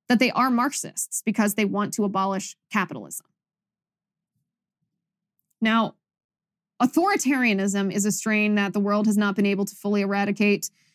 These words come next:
no matter how hard we have tried. It pops up here and there and everywhere if left unchecked. And in this moment, this person, thank goodness, is not a member of our government. She is a member of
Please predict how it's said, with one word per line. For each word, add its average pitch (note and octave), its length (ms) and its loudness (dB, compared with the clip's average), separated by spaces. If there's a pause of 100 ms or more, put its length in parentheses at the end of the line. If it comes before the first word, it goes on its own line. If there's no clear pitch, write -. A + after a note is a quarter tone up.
(160)
no A3+ 80 2
matter G#3 180 2
how G#3+ 240 2
hard G#3 240 4
we G3+ 120 4
have G3 120 0
tried. G3 320 0
It F3+ 120 -4
pops C4 360 0
up A3 240 0 (340)
here C4+ 260 8
and B3 120 6
there A3 160 6
and A3 80 0
everywhere G3+ 600 2
if - 240 -2
left G3+ 360 0
unchecked. G3+ 760 0
And G3+ 320 2
in A3+ 140 0
this - 160 0
moment, G#3 460 0 (520)
this A#3+ 200 4
person, E4+ 340 2
thank A3 180 2
goodness, A3+ 300 0
is G#3 140 0
not G#3 200 2
a G3+ 40 0
member G#3 280 0
of G3+ 140 0
our G3 100 0
government. G3+ 360 2
She G#3 140 -2
is C4 100 0
a C#4 40 2
member G#3+ 280 0
of G3 300 0